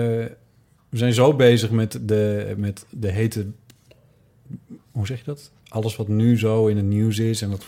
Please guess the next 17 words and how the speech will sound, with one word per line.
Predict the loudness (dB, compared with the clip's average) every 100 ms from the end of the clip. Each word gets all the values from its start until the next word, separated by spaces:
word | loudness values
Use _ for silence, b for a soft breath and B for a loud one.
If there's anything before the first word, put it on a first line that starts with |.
| -12
blazen | -6 -4 -2
we | 0
helemaal | -2 -2
op | -4 -4
tot | -6
enorme | -4 -2 -2 -2
proporties. | -4 -6 -4 -4 -4 -6 -8 -12 B B B B B
En | -6
dat | 0
deden | 0 0
we |
drie | 2 2
maanden | 2 0
geleden | 0 0 0 0
ook | 0
met | 0 0
iets. | -2 -2 -8